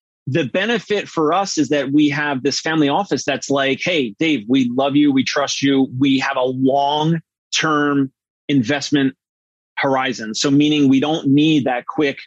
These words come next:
five to seven year return. Now, of course they need and they want a return, but they know that it's a long-term play and it's not a short-term play, which I don't know.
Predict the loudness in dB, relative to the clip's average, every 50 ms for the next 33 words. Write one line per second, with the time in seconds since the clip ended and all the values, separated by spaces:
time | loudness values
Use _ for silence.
0 | _ _ -6 -4 -4 -4 -2 -4 -4 -4 -4 -2 0 2 2 4 4 2 2 0
1 | 0 -2 -2 -2 -2 0 0 0 0 0 -2 -6 -10 -8 -2 0 0 2 2 0
2 | -2 -2 0 2 2 4 4 4 4 2 2 0 0 2 2 4 4 4 2 2
3 | 2 0 -2 -2 -2 -2 -2 -2 0 0 0 -2 -4 _ _ _ _ _ _ _
4 | _ -6 -4 -2 0 0 2 2 2 2 2 2 2 2 2 2 2 0 -2 -4
5 | -10 -10 -6 -4 -2 2 4 4 4 4 4 4 2 2 0 0 0 0 -2 0
6 | 0 0 0 0 0 -2 0 0 0 0 -2 -2 -2 -2 -2 -2 -2 -2 -2 -2
7 | -2 -2 -2 -2 -2 -2 0 0 -2 -2 -2 -4 -4 -2 -2 -2 _ 0 0 2
8 | 2 0 -2 -4 _ _ _ _ _ _ _ _ _ _ -2 0 0 0 -2 -2
9 | -4 -4 -4 -4 -4 -4 -2 -2 0 0 0 0 -2